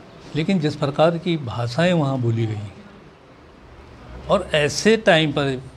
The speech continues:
मरीज के जो परिवार के लोग थे, उनकी चिंता ना करके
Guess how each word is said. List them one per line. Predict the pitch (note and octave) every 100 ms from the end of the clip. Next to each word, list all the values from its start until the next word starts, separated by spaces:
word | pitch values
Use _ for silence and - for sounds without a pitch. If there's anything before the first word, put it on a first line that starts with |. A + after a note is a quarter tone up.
| -
मरीज | B2+ A#2+ C3 D3+ D3
के | D#3 D3
जो | C#3+ C#3 C3+ C3 - - - -
परिवार | B2+ B2 C3+ D#3 D3
के | D3
लोग | C3+ B2+ A#2+ A#2+
थे, | A#2 - - - - - - - - - - - - - - - C3
उनकी | D3 E3+ A#3+
चिंता | A3+ G#3 F3+ F3+
ना | D#3 D3
करके | C3+ A#2